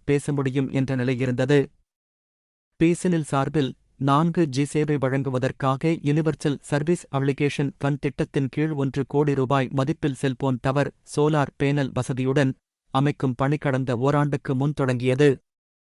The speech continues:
செல்போன் கோபுரம் அமைக்கும் பணி நிறைவடைந்ததை அடுத்து, சென்னையிலிருந்து பேசினில்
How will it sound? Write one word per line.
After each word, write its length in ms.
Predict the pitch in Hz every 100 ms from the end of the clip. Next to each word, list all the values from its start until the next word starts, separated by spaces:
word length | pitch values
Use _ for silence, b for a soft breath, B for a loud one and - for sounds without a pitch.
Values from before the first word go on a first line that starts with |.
| _ _ _ _ _
செல்போன் 560 | - 151 160 - 175 175
கோபுரம் 420 | 156 151 160 160
அமைக்கும் 440 | - 143 151 151 135
பணி 200 | 143 147
நிறைவடைந்ததை 720 | 151 147 151 135 123 131 131
அடுத்து, 480 | 131 131 - 151 170 - _ _ _ -
சென்னையிலிருந்து 840 | 165 170 190 165 147 143 156 180 -
பேசினில் 400 | 156 - 160 147